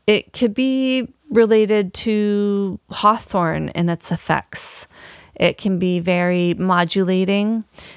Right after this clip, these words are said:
uh, especially to blood pressure levels. So, so it's not going to, like, specifically lower blood pressure or raise blood pressure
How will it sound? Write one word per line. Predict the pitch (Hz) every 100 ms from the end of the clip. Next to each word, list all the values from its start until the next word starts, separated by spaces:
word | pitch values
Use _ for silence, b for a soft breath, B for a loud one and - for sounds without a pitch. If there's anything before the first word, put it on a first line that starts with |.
| B
uh, | - 175
especially | 170 - 180 - 170
to | - 160
blood | 160 170 170
pressure | 214 208 226
levels. | 214 220 226 247 254
So, | - - - -
so | - 190 180 165 - - - -
it's | - -
not | 196 170 -
going | 185 170 165 165
to, | - 165
like, | 151 - _ _ _ _ _ _ _ _ _
specifically | - - 196 208 190 185 175 170
lower | 175 208 208
blood | 185 196 190
pressure | 202 180 196 180 -
or | 170
raise | 170 247 254
blood | - 170 160
pressure | - 160 - 165 165